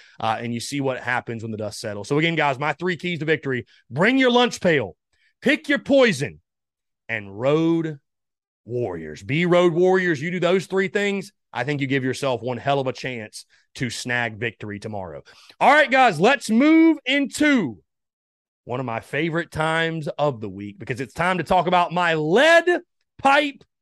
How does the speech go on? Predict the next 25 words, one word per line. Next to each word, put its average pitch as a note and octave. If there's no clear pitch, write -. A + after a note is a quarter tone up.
lock G3
of D#4
the D4+
week. A#3
We're G#3
gonna A3+
lock A#3
it A#3+
in A3+
with G3
our F3+
friends A3+
over G3
at F#3+
A C4
one B3
Air B3+
Quality A3+
Consultants. D#3
Guys, F3+
A B3+
one B3
Air G#3+
Quality A3
Consultants G#3